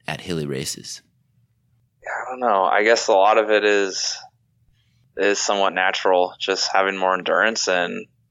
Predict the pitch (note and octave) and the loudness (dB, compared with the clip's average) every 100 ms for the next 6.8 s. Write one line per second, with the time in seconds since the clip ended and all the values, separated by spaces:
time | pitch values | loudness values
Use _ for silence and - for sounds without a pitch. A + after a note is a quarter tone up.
0 | _ _ _ _ _ F#2+ G2 F#2 F#2 F#2 | _ _ _ _ _ -4 -2 0 2 4
1 | F#2+ F#2+ F#2+ F#2+ F#2+ _ _ _ _ _ | 2 0 -2 -4 -10 _ _ _ _ _
2 | _ _ _ _ _ _ _ _ - F#2+ | _ _ _ _ _ _ _ _ -2 2
3 | G#2 G2+ G2 F#2 F2+ F2 F#2+ F#2 F#2 F#2 | 2 2 2 2 2 2 4 2 4 2
4 | F2+ F#2 F#2+ F#2+ - F2+ - B2 - - | 2 2 2 2 2 0 0 0 0 0
5 | - - - _ _ - - G#2 G2+ - | -6 -6 -12 _ _ -8 -2 0 0 0
6 | G2 G2 G2 F#2+ F#2 - - | 2 2 0 -4 -8 -8 -10